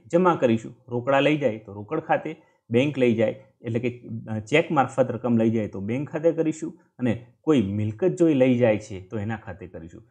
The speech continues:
પણ અહીં ખાસ ધ્યાન રાખવાનું, ધ-, દાખલામાં તમને કીધું હોય કે વધારાની મૂડી લઈ ગયા છે તો જ તમારે આ અસર આપવાની છે. બાકી એમનેમ રોકડ ઉપાડી જાય તો એ ઉપાડ તરીકે નોંધાતો હોય છે.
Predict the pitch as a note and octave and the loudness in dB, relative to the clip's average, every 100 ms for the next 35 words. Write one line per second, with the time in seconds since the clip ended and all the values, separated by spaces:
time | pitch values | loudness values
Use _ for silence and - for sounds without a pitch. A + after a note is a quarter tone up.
0 | _ _ C#3 C#3+ - E3+ - C#3+ C#3+ C#3+ | _ _ -2 -2 0 0 2 -2 0 -4
1 | D3+ C#3+ A2+ A2+ - _ A#2+ G2+ F2+ D3+ | -4 -6 -6 -8 -12 _ -6 -4 -2 -2
2 | E3+ D3+ D3 D3 D3 A2 G#2 C#3 B2 B2+ | 0 -2 -4 -8 -8 -8 -4 -2 2 0
3 | C#3 C#3+ G2 F#2 F2+ G2 C#3+ F3 F#3 E3+ | 0 -6 -6 -10 -10 -6 -2 0 2 4
4 | D#3+ D#3 C#3+ C3 C3 B2 C3 B2+ _ _ | 4 2 -2 -2 -2 -2 -4 -12 _ _
5 | D#3 F3+ F3+ D#3 D3 C#3+ C3 C3 B2 A#2 | 2 4 2 -2 2 4 2 0 0 -2
6 | A2+ G#2 - - _ _ _ A2+ C3+ B2+ | -8 -8 -10 -20 _ _ _ -10 -10 -6
7 | G#2+ A#2 E3 D#3+ D3+ E3 D#3+ D#3 D#3 D#3+ | -4 0 0 -2 0 2 2 0 0 2
8 | E3 E3+ - _ D3+ B2 A#2 C3+ D3+ D3+ | 0 -2 -10 _ 0 2 2 4 2 0
9 | C#3 C3+ C3+ A2 G2+ A2 G#2+ G#2+ F#2+ F#2+ | -4 -6 -6 -6 -4 -6 -6 -10 -10 -12
10 | G2+ G#2+ _ _ - G#2 - | -14 -16 _ _ -6 -6 -6